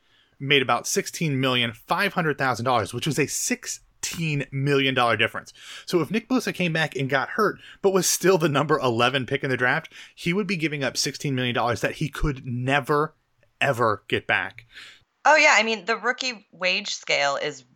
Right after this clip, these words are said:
Speaker 2: real. Like, you really need to be at the top. And that's why it's so heartbreaking when, like, Garyon Conley fell,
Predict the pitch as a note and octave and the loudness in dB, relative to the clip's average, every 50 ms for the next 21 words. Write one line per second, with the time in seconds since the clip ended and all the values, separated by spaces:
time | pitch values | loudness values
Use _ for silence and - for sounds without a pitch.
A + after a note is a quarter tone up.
0 | _ _ D#3 D3 C#3+ D#3 E3 D#3+ C3+ A2+ G2+ - - - - - - - _ - | _ _ -16 -10 -6 -4 -2 0 0 0 -2 -4 -8 -12 -16 -20 -20 -18 _ 0
1 | - D3+ D3+ D3 - F#3 G3+ G#3 G3+ - - F3+ G#3 A3 A3+ A3 G#3 G3 F#3+ F#3 | 2 2 2 0 -2 -4 -4 -4 -4 -6 -4 0 2 2 2 2 0 0 0 -2
2 | F#3+ E3 - E3+ D3+ F3 E3+ D#3+ D#3 D3+ D#3 D#3+ D#3 - _ _ _ _ _ _ | -2 -4 -6 -4 -2 0 2 2 2 2 0 -2 -6 -10 _ _ _ _ _ _
3 | _ _ _ - D#3+ D#3 D#3 - D#3+ - - G3 F#3+ F3+ - F#3 G3 G3+ G3+ - | _ _ _ 0 0 2 2 0 -2 0 2 2 2 2 2 0 0 0 0 2
4 | G#3+ G3 F#3 F3+ - F3 D#3+ - - F3+ F3+ - E3+ E3 E3 - D#3+ D#3 D#3 D3+ | 2 2 2 0 -2 -8 -6 -4 -2 -2 -2 -2 -4 -6 -4 -6 -8 -6 -4 -4
5 | D3 D3+ D3 D3 C#3+ - - - - - - E3 E3+ E3 E3 D#3+ D#3 D#3 D#3+ - | -2 -2 -2 -2 -2 -4 -8 -20 -18 -4 2 4 6 6 6 6 4 4 2 2
6 | - F3 F3+ G3 G3+ F3+ D3 D3 - - C#3 B2+ A2+ C#2+ - | 2 4 4 4 2 -2 -6 -8 -6 -4 -2 -2 -2 -2 -4